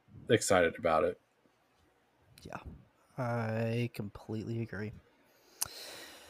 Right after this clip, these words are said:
Speaker 2: All right, ladies and gentlemen. Well, that wraps up this episode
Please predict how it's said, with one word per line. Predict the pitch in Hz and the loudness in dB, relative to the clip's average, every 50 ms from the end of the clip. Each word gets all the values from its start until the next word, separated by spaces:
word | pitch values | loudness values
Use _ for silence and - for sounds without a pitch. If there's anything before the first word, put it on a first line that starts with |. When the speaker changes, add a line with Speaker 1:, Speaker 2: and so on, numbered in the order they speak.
| - - - _ _ _ _ _ _ _ _ _ _ _ _ - - - | -20 -20 -20 _ _ _ _ _ _ _ _ _ _ _ _ -20 -6 2
Speaker 2:
All | 135 143 165 | 6 8 10
right, | 190 196 165 143 | 10 10 8 8
ladies | 151 151 151 139 147 | 6 6 6 4 4
and | 143 | 4
gentlemen. | 131 147 151 156 170 175 175 180 160 - - - - - - - - | 6 6 6 8 8 6 4 4 2 -2 -4 -4 -4 -6 -6 -8 -8
Well, | 127 110 | -2 4
that | 123 139 151 - | 6 6 6 6
wraps | 147 151 147 - - | 6 4 4 4 6
up | 170 143 - - | 4 4 4 4
this | - 151 - - | 2 2 2 2
episode | - 143 143 - 147 - - 156 143 135 | 0 -2 0 0 0 2 6 6 6 6